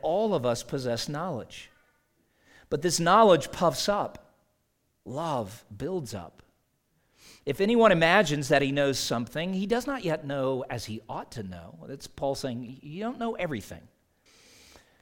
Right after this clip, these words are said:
But if anyone loves God, he is known by God.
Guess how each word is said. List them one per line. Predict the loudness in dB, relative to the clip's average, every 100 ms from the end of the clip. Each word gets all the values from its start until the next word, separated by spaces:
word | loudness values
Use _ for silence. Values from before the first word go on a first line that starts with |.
| _ _ _ _ _ 2
But | 2
if | 4
anyone | 2 4 4 4
loves | 2 0
God, | -2 0 0 0 -2 -12 _ _ _
he | -6 -6
is | -4
known | -6 -6
by | -8 -10
God. | -10 -14 -16